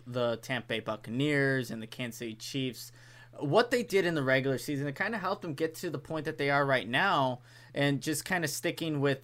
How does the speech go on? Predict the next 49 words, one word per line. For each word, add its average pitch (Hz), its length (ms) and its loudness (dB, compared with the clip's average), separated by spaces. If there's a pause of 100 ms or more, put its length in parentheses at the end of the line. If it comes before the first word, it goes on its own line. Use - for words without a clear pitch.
with 143 200 0
the 143 60 0
defense 160 520 -4
to 135 80 -8
start 127 320 2
off. 120 340 2
And, 117 340 -4
you 135 120 0
know, 123 120 2
you 120 120 0
think 123 200 -4
about 127 200 0
these 120 140 -8
teams, 139 240 -4
you 117 80 -8
think 143 160 -2
about 131 160 0
their 127 120 0
offense, 139 480 2
but 139 300 2 (320)
both 233 240 6
these 262 240 -2
teams 175 420 -6
finished 147 280 -4
the 127 40 -12
twenty 139 300 -4
twenty 143 380 -2
regular 127 340 0
season 127 500 -6
top - 380 0
ten 127 480 -2 (380)
in 151 100 -6
turnovers 147 480 -4
created. 104 420 -10
The 175 80 -16
Bucs 151 300 -2
finished 156 340 -4
with 131 120 -8
twenty-five 147 580 -2
total 131 220 -2
turnovers, 120 640 -8 (300)
which 139 140 -6
was 202 120 -6
sixth - 320 -4
in 139 80 -6
the 117 100 -8
N 107 100 -8
F - 140 -16
L, 104 260 -10